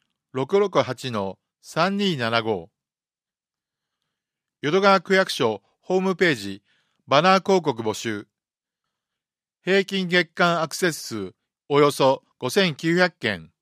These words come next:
情報取得のメインツール、スマートフォンからでもアクセスできます。一枠、月額五千円で、一ヶ月単位で掲載できます。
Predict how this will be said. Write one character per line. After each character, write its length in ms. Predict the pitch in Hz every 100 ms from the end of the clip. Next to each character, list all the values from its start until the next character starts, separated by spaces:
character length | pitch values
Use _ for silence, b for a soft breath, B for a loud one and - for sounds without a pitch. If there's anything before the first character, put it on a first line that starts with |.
| _ _ _ _ _ _ _ _ _
情 160 | 156 185
報 180 | 208 196
取 80 |
得 220 | - 190 151
の 120 | 120
メ 180 | 131 156
イ 60 |
ン 40 | 143
ツ 140 | -
ー 120 | 139
ル、 240 | 104 92 - _ _
ス 160 | - 165
マ 140 | 196
ー 40 | 208
ト 100 | 196
フ 80 |
ォ 40 | 190
ン 60 |
か 120 | 139 113
ら 100 | 101
で 80 |
も 260 | 104 95 90 _ -
ア 100 | 175
ク 80 | 175
セ 120 | 165
ス 120 | 120
で 80 | 120
き 100 | 110
ま 140 | 113
す。 260 | 104 - - _ _ _ _ _ _ _ _ _ _ _ _ _ _
一 240 | - - 190
枠、 400 | 156 123 104 - _ _ _ -
月 240 | 135 -
額 240 | 170 160
五 140 | 143 147
千 240 | 180 175
円 120 | 165
で、 280 | 151 143 139 _ _ _ _ -
一 160 | 139
ヶ 140 | - 208
月 220 | 214 -
単 220 | 196 180
位 40 |
で 260 | 120 107 101
掲 160 | - 156
載 180 | 170 151
で 100 | 139
き 80 | 131
ま 120 | 123
す。 300 | - - _